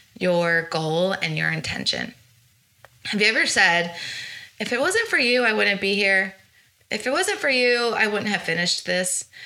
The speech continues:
If it wasn't for you, I don't think I could have done that. If it wasn't for you." Sister, that is accountability. Yeah. Our ability, oh, this quote is, um, from Lee Ellis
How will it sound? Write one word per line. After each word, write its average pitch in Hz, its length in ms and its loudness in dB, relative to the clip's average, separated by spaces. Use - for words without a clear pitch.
If - 100 -12
it 226 80 0
wasn't 247 280 0
for 254 80 -2
you, 247 340 2
I 233 120 0
don't 240 180 0
think 247 140 -2
I 233 120 -2
could 247 100 -4
have 233 120 -4
done 240 180 -2
that. 160 260 -4
If - 120 -8
it 196 120 2
wasn't 214 300 0
for 220 100 0
you." 202 500 0
Sister, 269 540 2
that 226 340 0
is 254 120 -2
accountability. 214 720 -2
Yeah. 247 300 -2
Our 254 120 4
ability, 240 800 0
oh, 208 320 4
this 226 200 0
quote 202 340 0
is, 175 240 0
um, 170 500 -2
from 180 340 -4
Lee 208 260 -2
Ellis - 560 -4